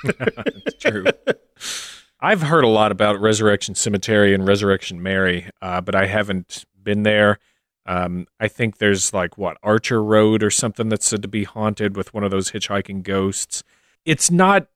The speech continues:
Speaker 2: right in the city. I don't know exactly how far. It's not, like, um, the other state away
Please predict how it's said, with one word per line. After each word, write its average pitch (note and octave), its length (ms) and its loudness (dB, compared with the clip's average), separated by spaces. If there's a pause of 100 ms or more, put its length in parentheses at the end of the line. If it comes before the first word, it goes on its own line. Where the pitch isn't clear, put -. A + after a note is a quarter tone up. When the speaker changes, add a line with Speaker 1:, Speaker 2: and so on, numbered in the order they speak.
(160)
Speaker 2:
right C#3+ 340 2
in C#3 120 2
the A2 80 0
city. F2+ 560 0 (680)
I A#2+ 60 -10
don't D3+ 180 0
know C3+ 420 6
exactly A#2+ 580 2
how A#2+ 180 4
far. A#2+ 280 2
It's - 140 0
not, D3 180 0
like, A2+ 240 2
um, G2 300 2 (320)
the A#2 240 2
other A2 120 4
state G#2+ 340 2
away G2 560 2